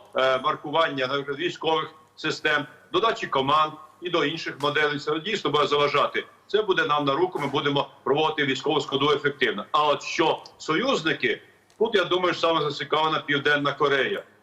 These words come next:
яка сьогодні не тільки політично, а й оперативно і в бойовому форматі намагається стримати якраз на нові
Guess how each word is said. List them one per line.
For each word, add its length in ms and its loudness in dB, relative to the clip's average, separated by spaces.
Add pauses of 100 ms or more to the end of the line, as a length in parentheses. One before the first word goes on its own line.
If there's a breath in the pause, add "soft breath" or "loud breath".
яка 280 0
сьогодні 440 0
не 120 0
тільки 260 -2
політично, 760 -2
а 120 2
й 40 4
оперативно 680 0
і 80 -10
в 80 -10
бойовому 320 2
форматі 480 0 (280)
намагається 480 0
стримати 600 0 (300)
якраз 500 0 (400)
на 420 2
нові 520 0